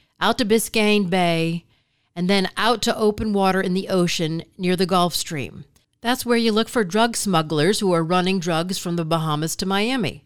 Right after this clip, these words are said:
And just as the ocean is a great place to run drugs and interdict drug runners, it's also a great place to dump a body, referencing my Full Rigor podcast episode number three,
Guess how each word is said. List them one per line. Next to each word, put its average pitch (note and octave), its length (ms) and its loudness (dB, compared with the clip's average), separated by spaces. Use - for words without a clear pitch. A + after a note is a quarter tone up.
And F3+ 140 -4
just G#3+ 200 0
as F#3+ 120 -4
the F#3+ 160 -2
ocean G3+ 260 2
is E3+ 100 2
a E3+ 60 0
great F3+ 320 2
place G3 340 2
to F3 120 0
run F#3+ 300 2
drugs F#3+ 400 2
and E3+ 140 0
interdict G3 640 0
drug D3 340 2
runners, C#3 380 0
it's - 160 -8
also D#3 760 0
a C3+ 120 -8
great F3 520 0
place D#3 540 -2
to F3+ 120 -8
dump D3+ 360 -4
a D#3 80 -2
body, D3 580 -2
referencing D3+ 680 -2
my C3 420 -2
Full D4 180 -2
Rigor F#3+ 320 2
podcast D#3 640 -2
episode C#3 520 0
number B2 260 -4
three, D3+ 580 -2